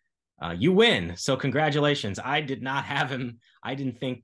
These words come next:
we would hear from him for a couple of years, but obviously the circumstances have changed, and he ended up playing thirty-three offensive snaps for Wisconsin, caught those two passes for thirty-six yards. And I think his recruitment is interesting because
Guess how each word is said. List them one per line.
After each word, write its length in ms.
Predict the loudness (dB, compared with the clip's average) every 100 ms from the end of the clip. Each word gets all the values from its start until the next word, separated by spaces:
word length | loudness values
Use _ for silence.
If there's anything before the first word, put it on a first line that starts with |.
| -6
we 140 | -4
would 100 | -2
hear 160 | -4 -4
from 220 | -4 -2
him 120 | -4
for 180 | -4 -6
a 60 |
couple 300 | -4 -6 -4
of 60 | -2
years, 320 | -2 -2 -4
but 100 | -6
obviously 320 | -4 -6 -6 -8
the 80 |
circumstances 680 | -6 -6 -6 -6 -4 -4 -6
have 120 | -8
changed, 420 | -4 -4 -2 -4
and 140 | -6 -8 -12 -20 _
he 140 | -2 2
ended 180 | 2
up 120 | 2 0
playing 240 | -2 -2
thirty-three 580 | -2 -2 -2 -4 -2 0
offensive 500 | 0 -2 -6 -6 -8
snaps 640 | -6 -4 -4 -6 -12 -14 _
for 180 | -4 -2
Wisconsin, 640 | -2 -2 0 0 -2 -4 -4
caught 240 | -2 0
those 200 | -2 -2
two 180 | -4 -4
passes 640 | -2 -2 -2 -6 -8 -10 -18 _ _ _ -6
for 100 | -4
thirty-six 600 | -2 -2 -2 -2 -2 0
yards. 420 | 0 2 0 -2
And 200 | -6 -6 -10 _ _
I 80 | -6
think 280 | -2 -4 -4
his 440 | 0 0 0 -6
recruitment 460 | -8 -4 -2 -2 -2
is 140 | -4 -4
interesting 520 | -6 -6 -8 -6 -4
because 640 | -4 -2 0 0 -4 -12